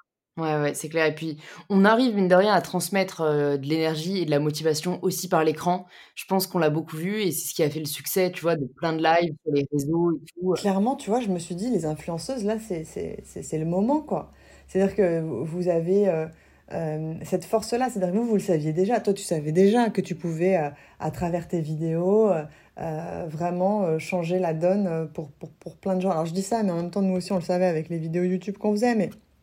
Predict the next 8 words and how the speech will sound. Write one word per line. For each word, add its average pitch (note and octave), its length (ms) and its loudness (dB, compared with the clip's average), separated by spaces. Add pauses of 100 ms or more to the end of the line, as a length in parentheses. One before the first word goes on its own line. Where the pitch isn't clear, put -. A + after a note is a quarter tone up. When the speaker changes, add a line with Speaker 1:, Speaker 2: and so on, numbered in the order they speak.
(440)
Speaker 2:
il F3+ 60 0
y F3 40 0
a E3+ 60 -2
un F3 60 -2
côté G3+ 440 4 (260)
beaucoup G3 260 0
plus A3 260 -2
synchrone, A3 760 0